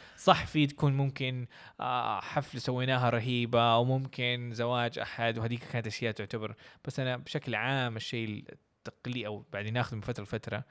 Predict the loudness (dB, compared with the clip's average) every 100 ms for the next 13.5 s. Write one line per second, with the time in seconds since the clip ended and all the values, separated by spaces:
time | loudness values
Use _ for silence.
0 | -16 -20 _ _ -8 -6 -4 -4 -4 -6
1 | -8 -12 -14 -14 -16 _ _ -6 4 6
2 | 8 6 8 8 8 8 6 8 4 4
3 | 2 4 6 8 6 2 -6 2 4 4
4 | 2 -2 -10 -14 _ _ _ _ -2 6
5 | 6 6 4 2 -2 -4 -2 -2 0 2
6 | 2 -2 -8 -2 2 2 2 -2 -8 -10
7 | 2 4 4 2 -6 -8 _ -4 -4 -6
8 | -12 _ _ _ -12 -12 0 6 10 10
9 | 8 2 _ _ _ _ 0 0 0 -4
10 | -8 2 4 6 4 0 -2 0 0 -2
11 | -4 -2 0 0 4 4 4 -2 -10 -16
12 | -20 -20 _ -4 -2 0 -4 -6 -8 -8
13 | 0 0 2 -2